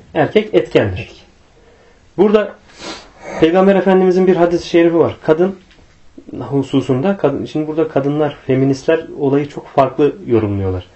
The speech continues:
Speaker 1: Kadının aklı yarımdır, kadının dini yarımdır diyor. Hatta bu hadis-i şerifi işte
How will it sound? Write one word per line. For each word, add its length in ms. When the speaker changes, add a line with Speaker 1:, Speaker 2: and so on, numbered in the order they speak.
Speaker 1:
Kadının 400
aklı 280
yarımdır, 480
kadının 400
dini 220
yarımdır 420
diyor. 120
Hatta 320
bu 120
hadis-i 240
şerifi 300
işte 320